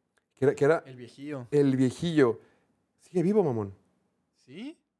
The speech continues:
Speaker 1: Sigue vivo.
Speaker 2: No es cierto, güey.
Speaker 1: Sigue vivo. Tiene ochenta y seis años ahorita, güey.
Speaker 2: No mames.
Speaker 1: Pero estaba, estaba, estaba de, de coordinador defensivo hace cinco años. O sea, a sus ochenta y uno, hace seis años. A sus, a sus ochenta años seguía de coordinador defensivo.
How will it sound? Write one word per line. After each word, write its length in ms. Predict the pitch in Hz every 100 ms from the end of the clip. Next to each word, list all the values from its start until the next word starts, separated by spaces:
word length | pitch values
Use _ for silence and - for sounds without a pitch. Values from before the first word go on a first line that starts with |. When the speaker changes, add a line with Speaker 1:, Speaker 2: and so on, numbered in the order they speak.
| _
Speaker 1:
Sigue 160 | _ 147
vivo. 340 | 160 156 107 _
Speaker 2:
No 60 |
es 80 | 117
cierto, 380 | - 117 - 107
güey. 120 | 104 _ _ _ _
Speaker 1:
Sigue 160 | - 147
vivo. 280 | 156 135 107 - _ _ _ _
Tiene 140 | 147
ochenta 340 | 180 180 151 135
y 60 |
seis 260 | 123 156 151
años 200 | 160 151
ahorita, 220 | 139 135
güey. 160 | 120 107 _ _ _ _ _ _ _
Speaker 2:
No 100 | 107
mames. 140 | _
Speaker 1:
Pero 160 | 156 156
estaba, 300 | - 131 117
estaba, 420 | 160 - 165 208
estaba 320 | 180 165 185
de, 140 | 226 202
de 220 | 143 143
coordinador 340 | 147 135 135 175
defensivo 640 | 185 143 151 170 202 202 _ _ _
hace 220 | 151 190
cinco 340 | 185 202 - 175
años. 180 | 180 156
O 40 |
sea, 100 | 139
a 20 | 160
sus 160 | 170
ochenta 400 | 170 165 156 147
y 80 | 156
uno, 120 | 202 160
hace 120 | 165
seis 160 | 175
años. 240 | 175 147 - - - -
A 100 | 175
sus, 200 | 185 180
a 60 | 160
sus 200 | 156 139
ochenta 360 | 196 220 214
años 260 | 220 220 196
seguía 220 | - 139 165
de 60 |
coordinador 380 | 175 156 127 127
defensivo. 560 | 160 135 117 139 123